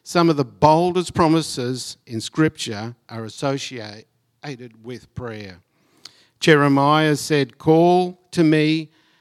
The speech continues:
and I will answer you and tell you great and hidden things that you have not seen." What a promise. "Call unto me and I will answer you." What more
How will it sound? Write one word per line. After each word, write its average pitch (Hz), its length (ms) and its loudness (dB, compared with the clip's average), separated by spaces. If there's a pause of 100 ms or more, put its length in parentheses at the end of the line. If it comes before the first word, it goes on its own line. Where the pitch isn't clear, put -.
(220)
and 131 140 -6
I 139 160 0
will 135 260 -4
answer 151 400 -6
you 104 240 -16 (960)
and 120 160 -4
tell 160 280 4
you 151 160 2
great 156 580 2
and 151 140 2
hidden 156 280 2
things 139 420 2
that 123 120 -10
you 123 100 -10
have 123 140 -6
not 127 180 -6
seen." 120 460 -8 (220)
What 185 140 0
a 175 60 -2
promise. 151 600 -4 (440)
"Call 175 800 4 (340)
unto 151 320 0
me 143 500 0 (120)
and 131 160 -6
I 135 420 -4
will 127 260 -12
answer 120 340 -12
you." 104 160 -12
What 175 300 -6
more 156 480 -4